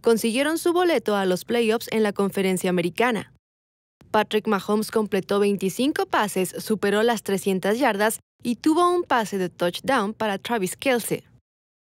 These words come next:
Por su parte, los Santos de Nueva Orleans avanzaron a la postemporada en la Conferencia Nacional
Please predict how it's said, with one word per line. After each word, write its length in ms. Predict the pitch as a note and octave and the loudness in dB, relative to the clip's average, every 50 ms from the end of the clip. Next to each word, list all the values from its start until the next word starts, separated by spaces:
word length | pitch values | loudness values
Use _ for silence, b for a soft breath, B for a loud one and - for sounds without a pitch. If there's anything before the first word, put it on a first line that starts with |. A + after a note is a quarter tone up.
| _ _ _ _ - | _ _ _ _ -2
Por 160 | - A#3 A3 | 0 0 0
su 140 | - - G#3 | 2 -2 -2
parte, 320 | - A3+ G#3+ G3+ - A3+ A3+ | 0 0 0 0 0 -2 0
los 160 | G#3 G3 - | 0 -2 0
Santos 340 | - G#3 G#3 G#3+ - G3+ F#3 | 0 -2 -2 0 -2 -2 0
de 120 | G3 F#3+ | 0 0
Nueva 240 | F#3+ F#3 F#3 F#3 G3 | 0 2 2 2 2
Orleans 380 | G#3 B3+ C#4+ C4+ A3+ A#3+ - - | 0 0 0 0 0 -2 -2 -2
avanzaron 560 | - A#3 A3+ A#3 A3+ A3+ - C4+ C#4+ E4 E4+ | -2 0 0 0 -2 -2 -2 -2 -2 0 0
a 80 | E4+ D#4+ | 0 0
la 100 | D4 C4 | -2 -2
postemporada 720 | A3+ - G3 F#3 - - F#3+ F#3 E3+ F#3+ F#3+ G3 G#3+ A#3 | -2 -2 -4 -4 -2 -4 -4 -4 -2 -2 -2 0 2 2
en 60 | A#3+ A#3+ | 2 0
la 100 | A3+ G#3+ | -2 -2
Conferencia 600 | - F#3+ F#3 - - G3 G3 G3 G3+ - A#3 A#3 | -2 -4 -4 -2 -2 -2 -2 -2 -2 -2 -2 -2
Nacional 460 | A#3+ B3 - C#4 D4 C#4 B3+ B3+ C4 | -2 -2 -2 -2 0 0 0 0 -2